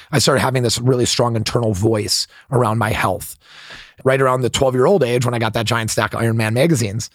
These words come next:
there was a study in there about caffeine and neurotransmitters. And they talked about L-tyrosine and L-theanine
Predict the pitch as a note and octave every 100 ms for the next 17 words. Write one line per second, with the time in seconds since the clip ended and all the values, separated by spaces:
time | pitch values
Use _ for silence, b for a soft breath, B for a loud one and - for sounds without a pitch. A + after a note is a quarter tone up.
0 | B B B C3 B2+ A#2 A2+ A2 - F3
1 | G3 C3+ A2+ A#2 A2+ A#2 A2+ - A#2+ -
2 | B2+ C3 A#2 A#2 A2+ A2 D3+ D3+ B2 G2+
3 | A2 - - _ _ _ B B B B
4 | C#3+ C#3 C3+ B2+ B2+ - C#3 D3+ C3+ B2
5 | A#2 - F3 D3 - A#2+ A2+ A#2 A2+ -
6 | G#3+ D#3+ A2 A#2 B2+